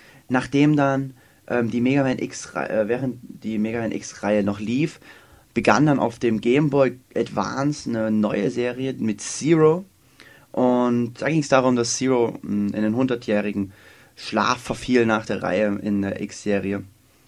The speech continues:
Und dort erfährt, dass plötzlich X ein Bösewicht geworden ist. Und ja, nach vieler, vielen Hin und Her stellt sich raus, dass das doch nicht ist. Und, ah, storymäßig ist das echt tief verworren. Ich will das jetzt auch gar nicht alles vorwegnehmen, weil,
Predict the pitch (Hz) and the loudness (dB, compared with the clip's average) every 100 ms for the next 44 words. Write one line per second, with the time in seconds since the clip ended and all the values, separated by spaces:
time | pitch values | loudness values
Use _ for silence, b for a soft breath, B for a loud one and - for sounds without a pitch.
0 | b b b b 117 117 113 110 107 - | b b b b 4 6 4 0 -4 -16
1 | - 120 120 - 104 107 - 147 131 135 | -2 0 0 -2 -2 -2 2 4 4 4
2 | 117 117 131 120 - 156 - - 110 147 | 2 0 -4 -4 -2 -4 -2 -2 2 6
3 | 196 127 113 - 104 104 101 95 95 - | 6 6 2 2 4 4 4 0 -2 -10
4 | _ b b b b - 107 104 101 98 | _ b b b b -4 0 2 2 -2
5 | - - - 113 120 123 110 104 - 131 | -8 -16 -12 -6 -4 0 -2 -2 0 6
6 | 113 104 - - - 120 107 101 95 120 | 8 8 4 -2 -4 -2 0 0 0 0
7 | 107 104 104 104 101 - 92 98 101 104 | 0 0 -2 -4 -4 -2 -2 -2 -10 0
8 | 156 147 131 110 120 117 95 98 95 B | 0 2 0 4 2 2 0 -4 -4 B
9 | B B B B - 127 117 - 127 165 | B B B B 2 4 4 6 6 6
10 | 160 143 135 117 117 151 - _ _ _ | 6 2 -2 -8 -4 -4 -4 _ _ _
11 | - 165 196 - 127 139 147 135 147 135 | -6 -2 0 4 4 6 4 2 0 0
12 | 117 117 - 131 127 - 117 113 - 110 | 0 -2 2 2 2 4 2 2 0 2
13 | 147 131 127 104 104 104 110 | 2 2 0 2 2 2 0